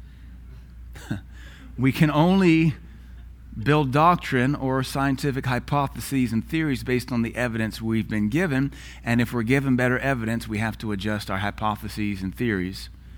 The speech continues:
And if we're given better scripture, we have to adjust our doctrine. So you'll see what I mean,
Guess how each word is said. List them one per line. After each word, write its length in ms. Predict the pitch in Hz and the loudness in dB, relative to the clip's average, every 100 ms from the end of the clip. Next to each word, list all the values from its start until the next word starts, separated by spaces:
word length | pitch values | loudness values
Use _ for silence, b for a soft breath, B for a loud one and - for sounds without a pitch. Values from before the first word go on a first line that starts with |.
| B B B B - | B B B B -2
And 180 | 110 | 2
if 120 | 117 117 | 4 2
we're 100 | 117 | 4
given 240 | 139 131 | 4 4
better 200 | 127 117 | 4 2
scripture, 400 | 107 202 - 131 | 0 -2 -2 0
we 100 | 113 | 0
have 140 | 117 - | 0 -2
to 80 | |
adjust 340 | 110 113 104 117 | -4 -2 -2 -2
our 80 | 101 | 0
doctrine. 520 | 110 104 - 78 78 | 0 0 -4 -8 -8
So 240 | - 117 | -4 -4
you'll 260 | 143 151 156 | -2 -2 -2
see 180 | - 185 | -2 0
what 140 | 156 | 2
I 60 | 135 | 4
mean, 320 | 139 120 | 6 6